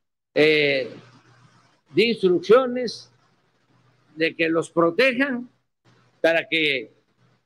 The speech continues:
continúe el proceso de regularización en, eh, Huatulco y que vamos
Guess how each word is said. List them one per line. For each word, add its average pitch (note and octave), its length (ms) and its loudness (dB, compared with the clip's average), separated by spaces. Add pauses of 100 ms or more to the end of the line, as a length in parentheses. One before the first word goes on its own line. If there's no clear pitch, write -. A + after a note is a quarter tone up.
(100)
continúe F3 560 4
el D#3+ 180 -2
proceso F#3+ 540 -4
de D#3+ 140 -2
regularización D3 960 -2 (840)
en, G#3 360 -2 (440)
eh, C#3 280 0
Huatulco A3 760 2 (840)
y D3+ 160 -4
que D#3 300 0
vamos A3 720 -2